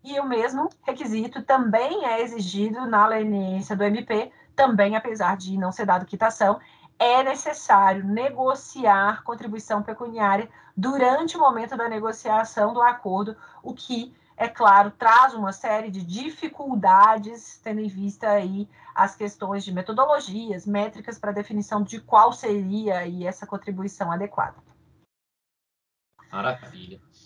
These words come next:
Speaker 2: É, e, e os,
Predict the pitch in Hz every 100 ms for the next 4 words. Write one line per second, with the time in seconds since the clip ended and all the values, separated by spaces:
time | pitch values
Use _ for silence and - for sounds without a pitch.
0 | - - _ _ - 120 127 127 131 131
1 | 131 131 135 190 220 233 233 226 226 _
2 | _ _ 185 196 190 175 160 160 156 165
3 | 147 - - - -